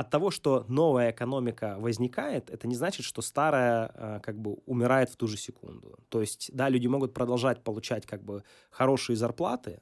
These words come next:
но от-, вопрос остается открытым. Ты хочешь получать хорошие зарплаты или ты хочешь получать великолепные зарплаты?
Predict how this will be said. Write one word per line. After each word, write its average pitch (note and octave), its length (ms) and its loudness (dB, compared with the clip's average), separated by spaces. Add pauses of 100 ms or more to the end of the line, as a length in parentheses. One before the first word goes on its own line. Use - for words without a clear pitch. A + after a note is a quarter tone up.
но A#2 640 0
от-, A2 260 -6
вопрос A#2+ 260 2
остается B2+ 320 2
открытым. G#2+ 400 -6
Ты G#2+ 80 -10
хочешь A#2 220 -2
получать B2 320 0
хорошие D#3+ 380 0
зарплаты A2 460 -4
или G2 80 -12
ты A2+ 100 -8
хочешь B2+ 160 -4
получать A#2+ 360 -2
великолепные A#2+ 640 4
зарплаты? - 520 -16